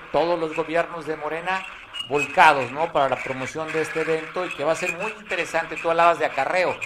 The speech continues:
para el evento de la inauguración. ¿Cómo se va a dar la movilización de, por el número de casillas que está reducido,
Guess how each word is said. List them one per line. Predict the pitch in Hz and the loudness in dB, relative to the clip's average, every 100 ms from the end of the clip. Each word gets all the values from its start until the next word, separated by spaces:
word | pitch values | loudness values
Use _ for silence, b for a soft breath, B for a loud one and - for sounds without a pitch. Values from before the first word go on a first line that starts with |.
| - - - - | -12 -16 -18 -6
para | 120 123 123 123 | 0 4 6 6
el | 127 | 4
evento | 131 143 147 - 147 | 2 -2 -4 -4 -4
de | 135 131 127 127 | -2 -2 -2 -2
la | |
inauguración. | 127 131 123 123 120 175 190 - - - - - - | -4 -2 0 0 0 0 0 -4 -14 -10 -8 -2 4
¿Cómo | 170 190 | 4 4
se | 175 165 | 2 4
va | |
a | 165 | 6
dar | 175 170 | 6 6
la | 170 | 2
movilización | 156 151 147 131 139 127 151 185 220 240 - - - - - | 2 -6 -6 -4 -2 -2 2 2 2 -4 -12 -16 -16 -12 -10
de, | |
por | - 131 | -6 -4
el | 131 | -4
número | 156 175 | -4 0
de | 165 143 | 0 0
casillas | 131 113 180 190 165 | -2 -2 -4 -4 -6
que | - | -6
está | 123 165 | -2 0
reducido, | 156 165 160 156 160 170 180 | 0 -4 -8 -8 -6 -4 -6